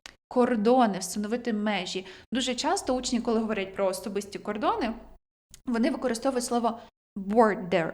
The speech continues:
бо border — це в нас як кордон, але в нас є інше слово в цьому випадку — boundaries, там, наприклад, personal boundaries, особисті кордони, ну, тут set встановлювати. І так, що нам пропонують?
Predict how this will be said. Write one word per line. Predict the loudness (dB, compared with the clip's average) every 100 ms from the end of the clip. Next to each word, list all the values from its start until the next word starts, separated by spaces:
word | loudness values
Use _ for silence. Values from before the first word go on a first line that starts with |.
| -4
бо | 0 0
border — | 0 4 4 6 2 -2
це | -2
в | 0
нас | 0
як | -4 -6
кордон, | 0 2 2 -2 -4
але | -2 0
в | 2
нас | 0 0
є | -2
інше | 4 4 6 2
слово | 0 4 4 2 -6
в | -12
цьому | -6 -4 -4
випадку — | 0 2 2 2 -2 -4 -12 -14 -4
boundaries, | -2 0 -2 -6 -10 -12 -8
там, | -8 -6
наприклад, | -4 -4 -6 -10 -14 -10 -2
personal | 0 0 -2 -2
boundaries, | -2 -2 -4 -6 -6
особисті | -4 -2 -4 -4 -6
кордони, | -4 -4 -6 -8 -10 -14 -20 -20 -20 _ -16
ну, | -14
тут | -10 -12 -8
set | -4 -2 -2 -4
встановлювати. | -10 -4 -2 -2 -4 -8 -10 -12 -8 -2
І | 0
так, | -2 -4
що | -2 2 2
нам | 2 0
пропонують? | -2 -8 -6 -8 -10 -12